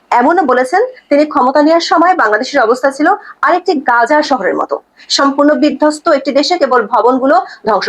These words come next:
করা হয়নি, তবে সব প্রতিষ্ঠান, নীতি, মানুষের চরিত্র, আন্তর্জাতিক সম্পর্ক সব ছিল ধ্বংসপ্রাপ্ত। গার্ডিয়ান তাদের প্রতিবেদনে ডক্টর ইউনূস আমলের সাত মাসে পরিস্থিতির চরম অবনতির কথা তুলে ধরেছে। বলা হয়েছে, ঢাকার রাস্তায় হাঁটলে মনে হয়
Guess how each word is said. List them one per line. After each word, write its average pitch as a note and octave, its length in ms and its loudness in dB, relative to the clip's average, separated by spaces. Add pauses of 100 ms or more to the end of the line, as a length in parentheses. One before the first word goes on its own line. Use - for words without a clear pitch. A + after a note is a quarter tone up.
করা E3 160 0
হয়নি, A3+ 220 2 (240)
তবে A#3 220 2
সব C#4+ 160 0
প্রতিষ্ঠান, D#4 420 0 (160)
নীতি, C4 280 2 (160)
মানুষের G3 340 0
চরিত্র, C4+ 280 0 (400)
আন্তর্জাতিক G#3 460 -2
সম্পর্ক C#4 320 -2 (420)
সব F4+ 160 0 (160)
ছিল D4 140 0 (320)
ধ্বংসপ্রাপ্ত। - 440 -4 (220)
গার্ডিয়ান E4+ 400 2
তাদের C4+ 260 2
প্রতিবেদনে C#4 500 2 (120)
ডক্টর A3+ 200 0 (120)
ইউনূস C4 240 2 (120)
আমলের C#4+ 280 2 (120)
সাত G#3 180 -2 (100)
মাসে B3+ 200 -4 (160)
পরিস্থিতির - 480 0
চরম E3 200 2 (220)
অবনতির C4 500 0
কথা F#3+ 180 -2 (120)
তুলে D#3+ 200 -2
ধরেছে। - 240 -8 (580)
বলা B3 200 2
হয়েছে, D4 280 0 (440)
ঢাকার A#3+ 320 0
রাস্তায় D#4 280 -2
হাঁটলে B3 340 -2
মনে B3+ 200 2
হয় B3+ 140 2